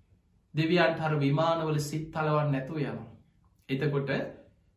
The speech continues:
දෙවියොට්ටත් ඒවා අතහැරලා, විමාන අතහැරලා ආපහු සමහරට සතර අපායට වෙන්න පුළුවන්, ආයි සංසාරයට වැටෙන්න සිද්ධ වෙනවා. එතකොට අර කැපකිරීමක්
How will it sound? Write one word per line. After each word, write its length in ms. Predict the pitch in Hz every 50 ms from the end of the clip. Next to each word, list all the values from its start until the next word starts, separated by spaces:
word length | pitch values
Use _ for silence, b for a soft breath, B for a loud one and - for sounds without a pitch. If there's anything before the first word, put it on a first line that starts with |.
| _ _ _ _ _ _ _ _ _ _ _ _ _ _ _ _ -
දෙවියොට්ටත් 640 | 165 185 202 220 226 226 226 - 240 240 - - 208
ඒවා 200 | 208 208 208 196
අතහැරලා, 460 | 196 202 208 202 220 226 240 247 226
විමාන 340 | 208 202 202 214 214 220 214
අතහැරලා 520 | 208 202 202 - 214 220 226 226 220 208 208
ආපහු 260 | 208 208 208 202 202
සමහරට 460 | 185 175 165 151 139 139 139 147 143 139
සතර 280 | - 139 131 - 135 131
අපායට 400 | 131 131 - 139 135 139 139 139
වෙන්න 160 | 143 143 143 147
පුළුවන්, 240 | 180 208 202 165 160
ආයි 180 | 175 185 202 214
සංසාරයට 560 | 196 185 180 180 180 190 190 196 190 185 185
වැටෙන්න 360 | 180 180 180 - 190 190 190 185
සිද්ධ 280 | - 196 190 190 175
වෙනවා. 300 | 143 120 110 107 104 - - - - - _ _ _ _ _ _ _ _ -
එතකොට 380 | 139 139 156 156 160 156 147 143
අර 160 | 139 139 143 143 143 - B B B B B B B B
කැපකිරීමක් 1040 | - 143 143 143 143 196 202 - - 214 214 208 208 208 202 190 185 175 175 -